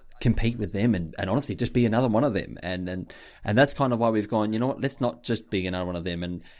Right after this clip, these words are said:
and sure, like, some of the other ones do podcasts and some of the other ones do reviews, but we still try to di-, differenti-, differentiate ourselves enough away from them that we feel different and,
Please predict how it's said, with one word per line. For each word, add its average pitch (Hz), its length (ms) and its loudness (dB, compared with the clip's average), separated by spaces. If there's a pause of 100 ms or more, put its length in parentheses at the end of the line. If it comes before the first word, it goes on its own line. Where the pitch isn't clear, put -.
and 127 160 0
sure, 170 240 2
like, 110 340 0 (440)
some 113 240 2
of 101 40 -2
the 101 60 2
other 101 140 0
ones 104 160 -2
do 131 100 0
podcasts - 640 -6
and 85 100 -8
some 87 180 -8
of 87 40 -6
the 87 80 -6
other 92 100 -6
ones 98 220 -6
do 117 100 -6
reviews, 110 640 -2
but - 220 -6 (340)
we 160 200 2
still 190 260 2
try 165 180 0
to 127 80 -2
di-, 131 320 -2
differenti-, 107 440 -2 (180)
differentiate 104 640 -2
ourselves 101 340 -2
enough 101 240 -2
away 101 300 0
from 107 160 -4
them 90 160 -4
that 95 160 -4
we 139 100 0
feel 135 220 -2
different 113 440 -4
and, 90 200 -8